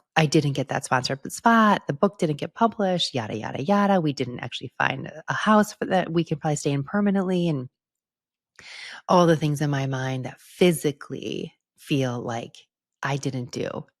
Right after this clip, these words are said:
And yet, and this is the reason I'm bringing this up, and I don't know how this is possible, especially since I was <laughs> just in tears a second ago. I'm my happiest I've ever been.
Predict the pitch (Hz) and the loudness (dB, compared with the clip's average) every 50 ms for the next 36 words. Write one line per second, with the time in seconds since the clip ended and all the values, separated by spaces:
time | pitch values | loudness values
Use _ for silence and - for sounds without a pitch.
0 | _ _ _ _ _ _ _ _ _ _ _ _ _ _ _ _ _ _ _ _ | _ _ _ _ _ _ _ _ _ _ _ _ _ _ _ _ _ _ _ _
1 | _ _ _ _ _ _ _ _ _ _ _ _ - - 170 151 151 151 151 143 | _ _ _ _ _ _ _ _ _ _ _ _ -2 2 2 4 4 2 2 0
2 | 143 143 143 143 143 151 160 170 156 131 135 - - _ _ _ - - - _ | -2 -4 -4 -2 0 2 4 4 4 4 2 0 -4 _ _ _ -16 -16 -16 _
3 | _ _ _ 165 147 143 139 156 147 143 135 135 131 - 139 127 127 123 123 123 | _ _ _ 0 0 0 2 0 0 0 0 -2 -4 -4 -6 -8 -8 -8 -8 -8
4 | 135 135 139 135 127 - 139 156 - 156 - - - _ _ _ _ _ _ _ | -8 -8 -10 -10 -8 -4 -2 -2 0 0 0 -2 -4 _ _ _ _ _ _ _
5 | _ _ _ _ _ _ _ _ _ _ _ _ _ _ _ _ _ _ _ _ | _ _ _ _ _ _ _ _ _ _ _ _ _ _ _ _ _ _ _ _
6 | _ _ - 156 151 156 151 156 165 175 170 175 160 147 127 - 156 156 - 147 | _ _ -4 0 2 2 2 4 2 4 4 4 2 2 2 2 2 2 2 0
7 | 139 - 135 - - - 131 135 - - 151 - - 76 - - - - - - | -2 -4 -8 -6 -4 -4 -4 -4 -6 -6 -4 -2 0 0 0 -2 -2 -4 -2 2
8 | - 165 151 - 156 147 - 135 - 135 123 - 175 139 - - - - - - | 2 2 4 2 0 -2 -2 -4 -4 -4 0 0 0 0 0 -2 -6 -8 0 2
9 | 285 202 - 240 233 202 - - 269 - - 269 233 214 - 202 - - - 240 | 2 4 4 4 4 4 6 6 4 6 6 4 4 4 4 2 2 2 2 2
10 | 226 226 - 196 165 143 135 139 131 135 - - - - - - - - - - | 2 2 0 -2 -2 -2 0 -2 -2 -4 -6 -12 -14 -14 -12 -12 -12 -12 -14 -16
11 | - - - - - _ - - - 165 180 185 185 180 170 160 170 180 190 202 | -16 -18 -20 -20 -18 _ -12 -10 -8 -6 -4 -4 -4 -4 -4 -4 -6 -6 -8 -6
12 | - - 180 165 - - 156 156 151 143 147 - 156 147 139 151 160 175 - - | -4 -4 -4 -4 -4 -6 -8 -8 -10 -10 -8 -8 -8 -6 -6 -6 -4 -4 -4 -4
13 | - - - - 170 | -4 -6 -10 -12 -16